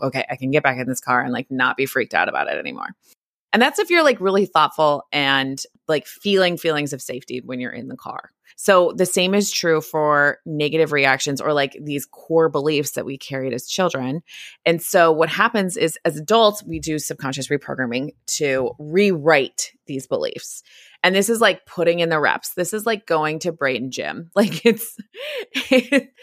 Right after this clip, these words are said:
this is, like, it's not about what you're lifting. It's about how many times you're lifting.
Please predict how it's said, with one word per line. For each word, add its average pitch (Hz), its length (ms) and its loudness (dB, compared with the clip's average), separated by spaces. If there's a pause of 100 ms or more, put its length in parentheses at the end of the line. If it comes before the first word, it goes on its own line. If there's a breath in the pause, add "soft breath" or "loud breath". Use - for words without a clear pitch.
(300 loud breath)
this 240 220 2
is, 277 240 0
like, 202 280 6
it's 202 200 -2
not 208 200 8
about 196 380 4
what 156 220 4
you're 165 160 2
lifting. 247 540 2
It's 190 280 -4
about 175 380 4
how 160 440 2
many 156 280 -2
times 135 420 -6
you're 113 100 -6
lifting. - 540 -10